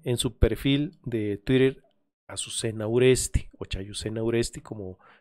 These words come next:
como es conocida. Dice: "Por primera vez en la historia, el grupo de Sinaloa, los hijos de el señor Guzmán, los Chapitos, se comunican a través de una carta enviada a hashtag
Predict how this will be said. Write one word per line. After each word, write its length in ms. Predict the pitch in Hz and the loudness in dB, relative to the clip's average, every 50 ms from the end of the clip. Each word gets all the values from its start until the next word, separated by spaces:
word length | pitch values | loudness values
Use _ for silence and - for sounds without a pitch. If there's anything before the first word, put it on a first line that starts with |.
| _ _ _ | _ _ _
como 220 | 107 104 104 104 | -12 -10 -8 -6
es 160 | 101 - - | -6 -6 -6
conocida. 640 | - 113 113 113 117 - - 156 143 135 135 - - _ _ _ _ - - _ _ _ _ _ _ _ - | -6 -6 -6 -4 -4 -2 0 0 2 0 0 -2 -6 _ _ _ _ -20 -20 _ _ _ _ _ _ _ 0
Dice: 200 | - - 180 180 | 2 2 2 2
"Por 400 | - _ - 170 170 165 - - | 2 _ 10 10 10 10 10 6
primera 400 | - 151 160 175 208 226 226 208 | 2 2 4 4 4 6 6 4
vez 200 | 202 214 - - | 4 2 0 0
en 100 | 208 190 | 0 0
la 60 | 135 | 0
historia, 680 | 110 - - - - 147 127 104 107 104 113 131 156 - - | 0 -2 -2 2 4 4 4 4 2 -2 -4 -6 -8 -8 -8
el 120 | 117 110 | -6 -4
grupo 300 | 113 139 170 180 - 190 | -4 -4 -4 -4 -2 -2
de 80 | 175 143 | -2 -2
Sinaloa, 500 | - - 117 104 101 107 117 135 127 104 | -4 -4 -4 -4 -2 0 0 0 0 -2
los 260 | 95 104 101 - - | -4 -6 -6 -4 -4
hijos 360 | 139 127 - 143 117 110 - | -4 -4 -4 -6 -6 -2 4
de 160 | - 135 139 | 6 6 6
el 220 | 143 147 - - - | 6 2 -4 -14 -16
señor 280 | - - 107 104 117 | -12 -8 -6 -4 -2
Guzmán, 480 | 131 135 120 135 143 143 147 156 165 185 - | -2 -2 0 4 6 6 6 6 2 -4 -14
los 100 | - - | -20 -20
Chapitos, 480 | - - - - 131 131 127 - 147 139 | -20 -14 -6 -2 0 0 0 0 -2 -2
se 140 | - 107 - | -2 -4 -8
comunican 560 | - 104 107 107 113 127 123 - 143 135 - - - - - - - _ - | -10 -10 -6 -6 -6 -2 0 0 0 0 -2 -8 -20 -20 -20 -20 -20 _ 0
a 180 | 123 131 - | 0 0 4
través 400 | - 151 143 143 156 185 196 185 | 6 6 8 8 8 8 6 6
de 140 | 175 170 170 | 6 4 4
una 320 | 175 175 175 175 175 175 185 | 4 4 4 2 2 0 -2
carta 600 | - - 151 131 127 135 - - 139 143 147 - | 2 4 6 6 6 4 0 -2 -2 -2 -2 -4
enviada 800 | - 127 123 123 123 120 135 139 139 143 143 147 160 170 180 - _ _ - | -4 -4 -4 -4 -4 0 4 6 8 8 8 6 4 2 0 -10 _ _ 2
a 360 | - 165 202 254 302 - - _ _ _ _ _ _ _ _ _ _ _ | 4 6 6 4 2 -4 -12 _ _ _ _ _ _ _ _ _ _ _
hashtag 640 | - - 135 143 143 - - - - 135 131 143 | -6 -2 -2 -2 -2 -4 -6 -6 -4 -4 -4 -4